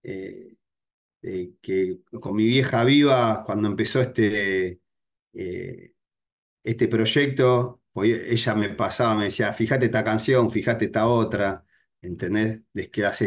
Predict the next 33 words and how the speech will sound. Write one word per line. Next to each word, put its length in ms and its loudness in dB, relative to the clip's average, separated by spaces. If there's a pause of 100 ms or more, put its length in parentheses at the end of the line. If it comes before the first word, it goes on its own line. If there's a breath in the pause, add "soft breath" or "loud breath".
(180)
que 100 -4
las 160 -2
tenía, 440 4
le, 420 0
yo 160 -2
digo, 240 4
"Esta 200 0
canción 300 2
ya 120 2
la 100 2
tengo 180 2
escuchada", 500 2
y 60 0
sí, 140 2
porque 120 -2
la 60 0
escuchaba 400 0
ella, 420 0 (520 soft breath)
y, 640 -4 (1200)
y 200 2
un 100 2
poco 440 4 (460)
me 240 2
gustó 680 2
et-, 160 -2
este 200 2
proyecto, 480 2
me 100 4
dio 220 4
como, 680 0 (520)
cuando 220 0
lo 80 2
empecé, 800 2